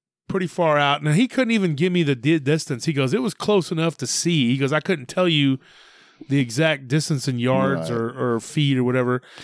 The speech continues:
Speaker 1: He's like, "But, but," he goes, "it was close enough that I could see."
Speaker 2: So we can only guess maybe thirty, forty yards.
Speaker 1: Yeah, 'cause he, he couldn't really tell me. He was
Speaker 2: Right.
Speaker 1: just like, you know.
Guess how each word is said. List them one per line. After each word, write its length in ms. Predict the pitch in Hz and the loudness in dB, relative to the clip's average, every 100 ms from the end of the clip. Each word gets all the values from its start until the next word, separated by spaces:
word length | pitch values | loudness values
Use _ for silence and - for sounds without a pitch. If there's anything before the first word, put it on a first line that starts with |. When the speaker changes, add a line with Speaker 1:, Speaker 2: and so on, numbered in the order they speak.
| - - - | -18 -14 -4
Speaker 1:
He's 160 | 156 156 | 0 2
like, 200 | 156 123 | 0 0
"But, 200 | 165 143 | -2 0
but," 120 | 170 | 0
he 80 | 165 | 2
goes, 260 | 175 147 | 2 0
"it 100 | 180 | 0
was 140 | 220 165 | -2 -2
close 320 | - 196 - | 0 0 2
enough 180 | 160 139 | 0 0
that 80 | 143 | 0
I 140 | 156 | 0
could 160 | 127 - | -2 -6
see." 540 | - 185 151 113 139 | -2 2 2 2 -2
Speaker 2:
So 160 | - 117 | -4 0
we 100 | 123 | 0
can 160 | 123 113 | 2 2
only 220 | 113 98 | 2 2
guess 320 | 98 98 - | 0 -2 -2
maybe 460 | 98 92 90 92 85 _ _ | -2 0 0 -2 -4 _ _
thirty, 240 | 107 95 92 | 0 0 0
forty 300 | - 90 87 | -2 0 2
yards. 140 | 160 | 2
Speaker 1:
Yeah, 140 | 156 | 2
'cause 200 | 147 147 | 0 -2
he, 100 | 165 185 | -2 0
he 140 | 190 | -2
couldn't 280 | - 196 160 | 0 -2 0
really 180 | 160 135 | 0 0
tell 300 | - 165 151 | -2 -2 0
me. 160 | 131 | 0
He 60 | 131 | 0
was 100 | 131 | 0
Speaker 2:
Right. 60 | - | -2
Speaker 1:
just 120 | - | -2
like, 200 | 139 123 | -4 -2
you 60 | 131 | -4
know. 200 | 127 | -6